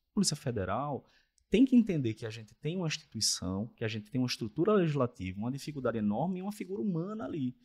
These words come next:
Nunca cheguei na região militar pra não ter a possibilidade de resolver um problema.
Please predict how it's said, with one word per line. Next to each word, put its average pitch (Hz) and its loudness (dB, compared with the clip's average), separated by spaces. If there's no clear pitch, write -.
Nunca 233 4
cheguei 101 -4
na 107 -6
região 104 -6
militar 107 -6
pra 123 2
não 131 2
ter - -2
a 147 -8
possibilidade 143 -6
de 151 -8
resolver 151 -6
um 160 -10
problema. 123 -4